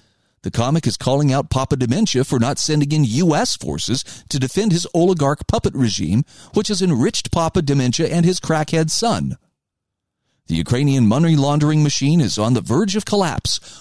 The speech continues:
Where will Papa Dementia, his son, John Kerry's son, Romney's son, Pelosi's son, and others in the West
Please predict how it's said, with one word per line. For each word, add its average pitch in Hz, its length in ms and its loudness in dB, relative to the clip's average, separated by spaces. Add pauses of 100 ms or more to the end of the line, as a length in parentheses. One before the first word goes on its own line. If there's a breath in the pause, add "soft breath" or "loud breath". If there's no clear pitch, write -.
(160 loud breath)
Where 147 260 2
will 196 200 2
Papa 160 320 -2
Dementia, 123 480 0 (240 loud breath)
his 165 240 0
son, 156 400 0 (160)
John 113 240 0
Kerry's 127 400 0
son, 143 260 0 (220 loud breath)
Romney's 156 580 2
son, 160 360 2 (200 soft breath)
Pelosi's 127 540 -2
son, 147 240 0
and 196 140 -2
others 202 340 0
in 180 80 4
the 170 80 4
West 117 340 0